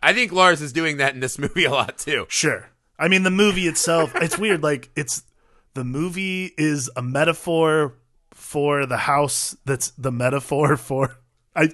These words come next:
Speaker 2: like, this movie.
Speaker 1: <laughs>
Speaker 2: This movie has, like, is, like, Inception layered with metaphor.
Speaker 1: Oh, wait. Okay. I'm gonna ask you this on your point.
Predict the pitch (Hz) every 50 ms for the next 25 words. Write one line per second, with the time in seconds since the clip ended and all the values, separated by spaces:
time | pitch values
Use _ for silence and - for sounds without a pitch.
0 | - - 151 160 139 120 - 165 - - - 170 160 294 311 - - 339 339 254
1 | - 330 330 - - 349 349 156 175 214 208 196 185 175 156 175 170 147 - -
2 | _ _ _ _ - 165 160 160 160 147 - - - 156 156 131 - - - 156
3 | 151 - - - 160 156 156 156 143 147 147 147 156 151 151 151 139 120 131 135
4 | 123 - 139 135 135 143 - - 156 156 156 156 147 135 131 143 170 175 160 -
5 | - _ 160 185 196 170 123 - _ _ _ _ _ _ _ 135 135 147 175 147
6 | 107 82 - _ _ _ _ _ _ _ _ _ _ - - - - - - -
7 | - - _ - _ _ _ _ _ _ - 135 151 160 160 156 160 170 165 -
8 | - 160 160 151 160 151 139 - 147 147 147 143 143 135 107 - 156 151 127 104
9 | 92